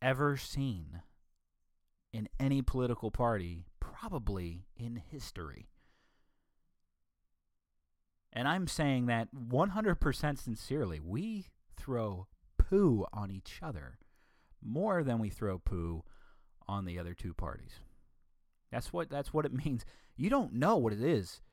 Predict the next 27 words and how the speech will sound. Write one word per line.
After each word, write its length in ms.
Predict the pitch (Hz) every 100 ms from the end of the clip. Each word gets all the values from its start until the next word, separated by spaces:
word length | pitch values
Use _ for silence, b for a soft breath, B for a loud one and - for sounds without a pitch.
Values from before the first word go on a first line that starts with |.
| -
to 100 | 113
be 200 | 110 170
a 40 |
true 400 | 107 - 147 160 123
libertarian 720 | 127 120 - 123 135 160 170 - B B
until 340 | 113 110 120 -
other 300 | 135 151 151
libertarians 800 | 135 135 123 - 117 123 139 143
are 100 | -
telling 440 | - 160 170 139
you 160 | 107 104
that 160 | 104
you're 140 | 117 143
not 200 | 147 143
a 60 |
true 260 | 127 147 139
libertarian 640 | 135 127 117 123 113 87 78
or 120 | 90
you're 180 | 107 127
not 220 | 127 92
libertarian 640 | 131 113 - 135 131 131
enough. 720 | 117 104 113 127 - - - - _ _ _ _ _ _ _ _ _ _ _ _ _ _ -
That's 160 | -
where 100 | 180
this 160 | 123 -
thing 240 | 139 123
becomes 400 | 117 113 113 110